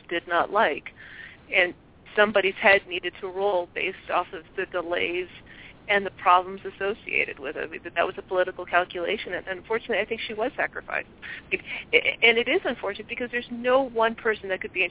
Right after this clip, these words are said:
charge of this type of program. I mean, it impacted many different departments, and for her to have to be responsible for every one of those, it's just, you, you can't do that to one person, especially when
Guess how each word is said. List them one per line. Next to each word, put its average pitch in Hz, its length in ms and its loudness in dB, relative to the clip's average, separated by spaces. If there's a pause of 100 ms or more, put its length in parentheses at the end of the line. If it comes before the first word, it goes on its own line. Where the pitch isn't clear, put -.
charge 185 260 4
of 208 100 -2
this 208 120 -8 (140)
type 208 240 2
of 185 140 0 (520)
program. 233 520 4 (440)
I - 140 -16
mean, 208 140 0 (260)
it 277 120 2 (100)
impacted 233 460 4 (200)
many 233 400 -2
different 170 380 -8
departments, - 640 2 (140)
and 202 120 -4
for 202 240 -4
her 277 240 4
to 254 100 4
have 226 180 6
to - 140 -20
be 190 180 -6 (540)
responsible 208 520 2
for - 200 -6
every 220 260 4
one 202 260 0
of 202 80 0
those, 160 240 -4
it's 214 220 -6
just, 262 120 -14 (1200)
you, 262 120 -6
you 269 200 -2
can't 330 200 -4
do 302 180 -2
that - 200 0
to 196 60 -18
one 113 220 -10
person, - 420 -10 (440)
especially 269 520 2
when 214 140 0